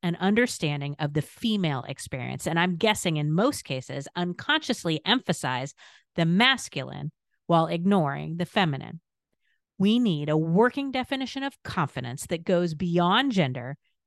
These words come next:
and won't fall apart under scrutiny, both in business and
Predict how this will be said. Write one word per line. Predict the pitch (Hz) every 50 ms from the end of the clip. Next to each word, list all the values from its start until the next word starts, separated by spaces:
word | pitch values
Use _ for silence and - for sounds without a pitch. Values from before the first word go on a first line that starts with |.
| _ _
and | 151 160 165 160
won't | 185 220 202 - -
fall | - - 147 135 135
apart | 143 - - 143 131 139 - _ -
under | 147 139 147 156
scrutiny, | - - - 165 139 - 147 135 139 139 139 - _ _ _ _ _ -
both | 196 180 - 202
in | 156 156
business | 147 170 160 - 233 254 302 311 - - - _ _ _ _ _ _ _ _ -
and | 143 139 135 127 131 143